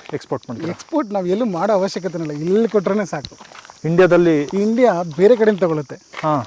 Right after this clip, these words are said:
Speaker 1: ಬ್ಲೂಬೆರ್ರಿನ?
Speaker 2: ಹಾ.
Speaker 1: ಓಕೆ, ನಾವು
Speaker 2: ಅದು
Speaker 1: ಇಲ್ಲೇ ಕೊಟ್ರೆ
Speaker 2: ಬ್ಲೂಬೆರ್ರಿ
Speaker 1: ಸಾಕು.
Speaker 2: ಬಂದು, ಬ್ಲೂಬೆರ್ರಿ ಬಂದು ಮದರ್ಲ್ಯಾಂಡ್ ಬಂದು ಅಮೆರಿಕ,
Speaker 1: ಹ್ಮ್.
Speaker 2: ನಾರ್ದರ್ನ್ ಅಮೆರಿಕ,
Speaker 1: ಹ್ಮ್.
Speaker 2: ಮತ್ತೆ ಸದರ್ನ್ ಅಮೆರಿಕ ಅಂತ ಬರುತ್ತೆ.
Speaker 1: ಓಕೆ.
Speaker 2: ಅದ್ರಲ್ಲಿ ಕೆಲವೊಂದಷ್ಟು ವೆರೈಟಿಗಳು, ಪ್ರತಿಯೊಂದು ಯೂನಿವರ್ಸಿಟಿಗಳು ಒಂದೊಂದು ವೆರೈಟಿಗಳನ್ನ ಅದು ಪ್ರತಿ ವರ್ಷ ಅದನ್ನ ಇಂಟ್ರೊಡ್ಯೂಸ್ ಮಾಡ್ತಾ ಬರುತ್ತೆ.
Speaker 1: ಹಾ, ಹಾ.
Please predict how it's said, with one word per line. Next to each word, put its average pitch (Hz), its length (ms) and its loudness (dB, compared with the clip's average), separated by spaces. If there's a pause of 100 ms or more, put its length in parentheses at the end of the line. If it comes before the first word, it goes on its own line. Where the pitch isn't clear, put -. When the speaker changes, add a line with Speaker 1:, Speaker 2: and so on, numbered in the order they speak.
(240)
Speaker 1:
ಬ್ಲೂಬೆರ್ರಿನ? 139 420 2
Speaker 2:
ಹಾ. 151 440 -8 (640)
Speaker 1:
ಓಕೆ, 120 180 -6
ನಾವು 117 140 -4
Speaker 2:
ಅದು 139 120 0
Speaker 1:
ಇಲ್ಲೇ 190 140 6
ಕೊಟ್ರೆ - 20 6
Speaker 2:
ಬ್ಲೂಬೆರ್ರಿ 214 320 6
Speaker 1:
ಸಾಕು. 185 60 2
Speaker 2:
ಬಂದು, 180 300 2 (560)
ಬ್ಲೂಬೆರ್ರಿ 202 300 2
ಬಂದು 185 200 -2
ಮದರ್ಲ್ಯಾಂಡ್ 175 420 -2
ಬಂದು 156 220 -6
ಅಮೆರಿಕ, 151 440 -8
Speaker 1:
ಹ್ಮ್. - 440 -16 (540)
Speaker 2:
ನಾರ್ದರ್ನ್ 165 340 -4
ಅಮೆರಿಕ, 131 240 -12
Speaker 1:
ಹ್ಮ್. - 380 -12 (220)
Speaker 2:
ಮತ್ತೆ 160 140 -10
ಸದರ್ನ್ 165 280 -4
ಅಮೆರಿಕ 135 260 -12
ಅಂತ 127 120 -16
ಬರುತ್ತೆ. - 640 -16
Speaker 1:
ಓಕೆ. 113 140 -12 (200)
Speaker 2:
ಅದ್ರಲ್ಲಿ 175 260 -6
ಕೆಲವೊಂದಷ್ಟು 233 540 -6
ವೆರೈಟಿಗಳು, 170 440 -4
ಪ್ರತಿಯೊಂದು 233 420 -2
ಯೂನಿವರ್ಸಿಟಿಗಳು 202 640 -2
ಒಂದೊಂದು 185 480 -4
ವೆರೈಟಿಗಳನ್ನ 165 480 -4
ಅದು 151 300 -10
ಪ್ರತಿ 156 320 -6
ವರ್ಷ 165 240 -4
ಅದನ್ನ 156 240 -6
ಇಂಟ್ರೊಡ್ಯೂಸ್ 160 520 -8
ಮಾಡ್ತಾ 151 260 -12
ಬರುತ್ತೆ. 123 480 -14
Speaker 1:
ಹಾ, 131 60 0
ಹಾ. 117 220 -8